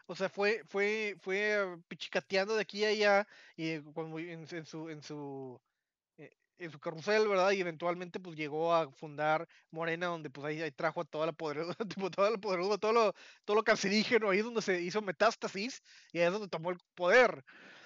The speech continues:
<coughs> Especialmente, digo, Bartlett es un claro ejemplo, ¿verdad? Porque es el que, él acusó a Bartlett de haberle, este, robado el, el, la, la preside-, que, que él, él no lo acusó de que, del,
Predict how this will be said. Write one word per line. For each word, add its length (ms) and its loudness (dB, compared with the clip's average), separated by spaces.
<coughs> 920 4
Especialmente, 720 0
digo, 180 0
Bartlett 300 0
es 80 -12
un 80 -14
claro 240 0
ejemplo, 300 -2
¿verdad? 180 -2
Porque 220 -8
es 80 -8
el 100 -12
que, 360 -4
él 140 -2
acusó 540 -2
a 60 0
Bartlett 360 2
de 120 -2
haberle, 420 -4
este, 360 -8
robado 720 2
el, 300 -4
el, 600 -10
la, 180 -8
la 80 -10
preside-, 600 -10
que, 280 -4
que 100 -2
él, 100 2
él 180 -2
no 140 2
lo 60 2
acusó 240 -2
de 40 -4
que, 160 -8
del, 600 -2